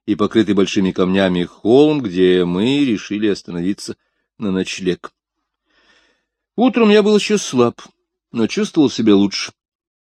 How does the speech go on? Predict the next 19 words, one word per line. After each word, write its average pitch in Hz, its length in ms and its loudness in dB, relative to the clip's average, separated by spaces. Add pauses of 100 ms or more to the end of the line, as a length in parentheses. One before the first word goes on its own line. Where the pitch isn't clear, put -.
Живительные 151 640 4
лекарства 165 680 2
вызвали 170 400 4
бешеное 170 580 2
размножение 160 680 2
моих 170 300 -2
клеток, - 480 -8 (460)
что - 200 -2
наполовину 104 460 4
залечило 110 560 2
мои 165 180 6
всевозможные 147 680 -2
раны 139 280 0 (340)
и 98 100 -2
разбудило 92 500 4
дьявольский 101 680 0
аппетит. - 500 -10 (440)
Мы 156 200 -2
позавтракали. 175 840 0